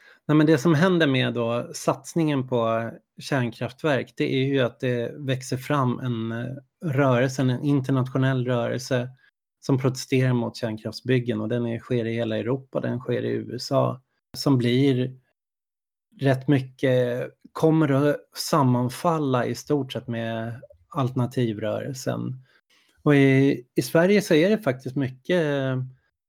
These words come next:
inom S A C som man är med och drar igång det där. Man är väldigt tidigt ute med att början av sjuttiotalet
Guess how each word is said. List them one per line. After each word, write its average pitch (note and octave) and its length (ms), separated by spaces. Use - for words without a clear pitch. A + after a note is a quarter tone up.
inom C#3 360
S C3 280
A B2+ 60
C E3 360
som C3 180
man B2+ 140
är B2+ 60
med D#3 400
och B2 120
drar B2 340
igång E3 420
det B2 80
där. A#2 160
Man C3 200
är D3 60
väldigt E3 580
tidigt C3 560
ute B2+ 480
med A#2 400
att B2+ 260
början B2+ 320
av A#2+ 420
sjuttiotalet C3+ 1000